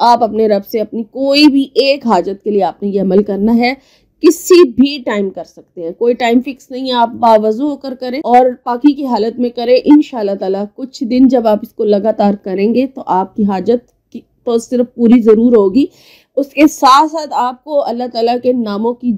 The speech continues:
जो जो तासीरें हैं, जो जो बरक़ात हैं, जो जो फ़ज़ाइल हैं, जो जो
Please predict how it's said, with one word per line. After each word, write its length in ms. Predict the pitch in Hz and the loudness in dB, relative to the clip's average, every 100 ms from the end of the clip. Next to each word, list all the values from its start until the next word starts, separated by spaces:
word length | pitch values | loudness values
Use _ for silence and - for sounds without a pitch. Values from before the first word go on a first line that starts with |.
| - | -4
जो 340 | 247 285 320 | -4 0 0
जो 200 | 262 277 | -2 -8
तासीरें 560 | 269 220 214 196 196 214 | -8 -10 -10 -6 2 4
हैं, 200 | 208 202 | 4 0
जो 220 | - 247 | 2 2
जो 160 | 240 240 | 4 0
बरक़ात 520 | 208 - 190 180 196 | -2 -6 -6 -6 -4
हैं, 180 | 208 202 | -4 -2
जो 160 | 196 247 | 2 2
जो 140 | 226 208 | 2 -2
फ़ज़ाइल 560 | 196 175 175 190 208 | -4 -8 -2 2 4
हैं, 160 | 202 196 | 4 2
जो 180 | 226 247 | 0 0
जो 140 | 233 | -2